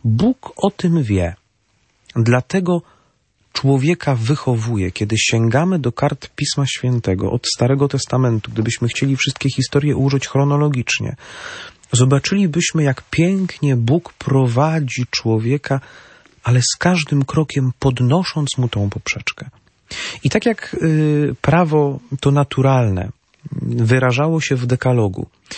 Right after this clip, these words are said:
i ono przedstawiało i było dostosowane do człowieka na tym etapie, na którym on się znalazł, czyli u początku tak naprawdę rozwoju cywilizacji i rozwoju ludzkości, kiedy jeszcze,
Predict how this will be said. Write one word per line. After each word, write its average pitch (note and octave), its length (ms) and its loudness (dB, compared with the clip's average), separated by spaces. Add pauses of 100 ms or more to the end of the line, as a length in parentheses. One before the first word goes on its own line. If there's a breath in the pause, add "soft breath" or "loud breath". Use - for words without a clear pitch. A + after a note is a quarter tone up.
(380 loud breath)
i - 160 2
ono D#3+ 680 0
przedstawiało C#3+ 1000 2
i C3+ 100 2
było D3 260 2
dostosowane C#3+ 760 0
do D3 120 -2
człowieka C3+ 680 0
na C3+ 200 2 (120)
tym G#3+ 320 0
etapie, C#3 680 -2 (260)
na A2+ 200 2
którym D#3 400 -2
on C3 160 2
się A#2+ 140 -2 (100)
znalazł, G2 560 0
czyli B2+ 300 0
u C3+ 60 4
początku G3+ 800 -2
tak - 220 -4
naprawdę A#2 420 0
rozwoju A2+ 400 2
cywilizacji A2+ 720 0 (580 loud breath)
i C3+ 80 4
rozwoju B2 400 2
ludzkości, B2 580 -2
kiedy A#2+ 260 0
jeszcze, C3+ 440 0